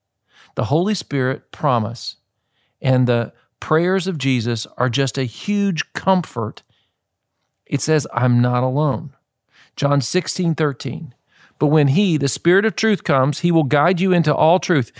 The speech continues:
He will not speak on his own. He will speak only what he hears, and he will tell you what is yet to come." So what's the advice? Stay close to God and his Holy Spirit.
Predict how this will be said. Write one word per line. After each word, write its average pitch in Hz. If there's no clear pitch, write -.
He 180
will 160
not 151
speak 226
on 196
his 151
own. 139
He 185
will 170
speak 160
only 190
what 202
he 208
hears, 139
and 127
he 143
will 156
tell 131
you 113
what 120
is 123
yet 113
to 117
come." 113
So -
what's 113
the 127
advice? 127
Stay -
close 113
to 123
God 107
and 110
his 101
Holy 110
Spirit. -